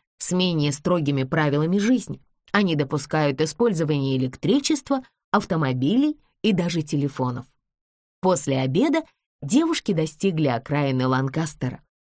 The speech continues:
Нэнси заглянула в карту. «Думаю, вот эта боковая дорога как раз ведёт к ферме мистера Зинна», сказала она.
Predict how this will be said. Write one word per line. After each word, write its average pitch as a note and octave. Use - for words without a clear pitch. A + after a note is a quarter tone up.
Нэнси A3+
заглянула D#3
в -
карту. -
«Думаю, G4
вот A#3+
эта E3+
боковая D3+
дорога D4+
как B3+
раз F#4
ведёт C#4
к -
ферме A#3+
мистера F3+
Зинна», C3+
сказала C3+
она. C3